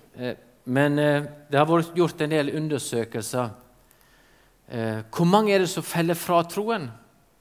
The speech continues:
som før var med i barndom, ungdomstiden, aktivt med i det kristne arbeidet? Og hvor er de i voksen alder?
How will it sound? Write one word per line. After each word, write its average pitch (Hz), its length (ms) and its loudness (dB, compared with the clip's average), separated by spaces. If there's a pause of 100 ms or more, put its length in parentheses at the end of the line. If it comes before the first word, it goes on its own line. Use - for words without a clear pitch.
(760)
som 160 220 0
før 143 400 4
var 135 140 2
med 123 240 -2 (500)
i 120 120 -6
barndom, 147 500 2
ungdomstiden, 135 640 -4
aktivt - 440 -6
med 135 160 -2
i 120 40 -2
det 113 120 -6
kristne 127 300 -6
arbeidet? 107 400 -4 (1200)
Og - 120 -8
hvor 135 280 -4
er 143 180 2
de 113 340 -6
i 120 40 -4
voksen 131 380 -10
alder? 131 280 -8